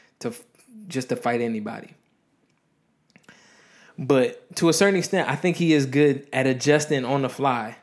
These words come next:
because he's gonna try and figure out what works and what doesn't work. And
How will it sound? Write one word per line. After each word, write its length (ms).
because 500
he's 200
gonna 220
try 260
and 80
figure 320
out 180
what 200
works 380
and 140
what 180
doesn't 280
work. 260
And 560